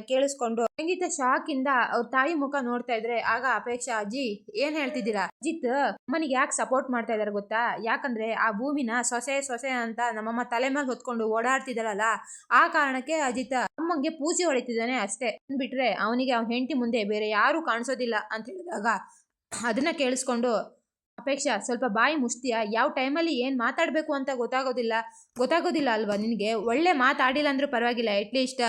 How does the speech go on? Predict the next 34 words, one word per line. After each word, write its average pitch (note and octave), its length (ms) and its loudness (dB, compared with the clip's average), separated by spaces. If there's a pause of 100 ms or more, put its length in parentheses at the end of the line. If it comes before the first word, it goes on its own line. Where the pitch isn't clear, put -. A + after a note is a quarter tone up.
(460)
ಬೆಂಕಿಗೆ D#4+ 440 4
ತುಪ್ಪ D#4 320 -2
ಸುರಿಯೋ F4 280 2
ಕೆಲ್ಸ C4+ 280 2
ಅಂತೂ B3+ 200 0
ಮಾಡ್ಬೇಡ. A3+ 340 0
ಯಾವಾಗ್ಲೂ C4 840 4
ಅಷ್ಟೇ C#4+ 260 0
ಈ A3+ 160 -4
ಮನೆಗ್ A#3+ 320 -2
ಬಂದಾಗ A#3+ 360 -2 (220)
ಫಿಟ್ಟಿಂಗ್ F#4+ 240 0
ಹಿಡಿಯೋ G4 240 4
ಕೆಲ್ಸನೇ E4+ 300 2
ಮಾಡ್ತಿರ್ತೀಯಲ್ಲ." C#4 640 2 (300)
"ಅಮ್ಮ, C4+ 160 0 (180)
ನನ್ C#4 240 2
ಮಗಂಗೆ C4 500 2
ಎಲ್ರ D#4+ 340 4
ಮೇಲೂ D4 300 2
ಪ್ರೀತಿ C4 420 -2
ಇದೆ, A#3 260 0 (100)
ಆದ್ರೆ E4+ 220 4
ನೀವೇ E4 340 2
ಅವನಿಗೆ C4 400 0
ಕೋಪ D#4 340 2
ಬರ್ಸೋ C4 240 0
ತರ A#3 180 -2 (460)
ನಡ್ಕೊಂತೀರಾ. B3+ 600 4 (120)
ಇಲ್ಲಿ F#4 140 4
ತನಕ E4 280 2 (200)
ಯಾವ್ದಾದ್ರು E4+ 460 4
ಒಂದ್ C4+ 120 0
ವಿಷಯಕ್ಕೆ C#4+ 560 2